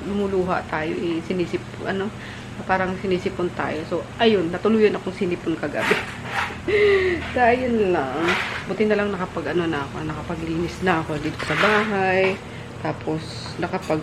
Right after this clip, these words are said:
ano, na rin ako, nakapagpaligo na ako ng mga dogs noon. Nung Wednesday ata. Then,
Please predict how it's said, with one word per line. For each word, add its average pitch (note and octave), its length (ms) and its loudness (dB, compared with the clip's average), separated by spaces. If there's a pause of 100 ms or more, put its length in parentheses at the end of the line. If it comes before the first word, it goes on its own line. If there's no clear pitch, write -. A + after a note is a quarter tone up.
ano, F3 80 2
na E3 160 4
rin D#3+ 160 2
ako, D#3+ 160 -2
nakapagpaligo F3+ 880 2
na F3 160 2
ako D3 160 0
ng E3+ 80 -2
mga F3 240 0
dogs D#3+ 320 0
noon. G3+ 440 4 (920)
Nung F3 320 8
Wednesday F3+ 560 4
ata. G3 560 2 (680)
Then, F#3 800 4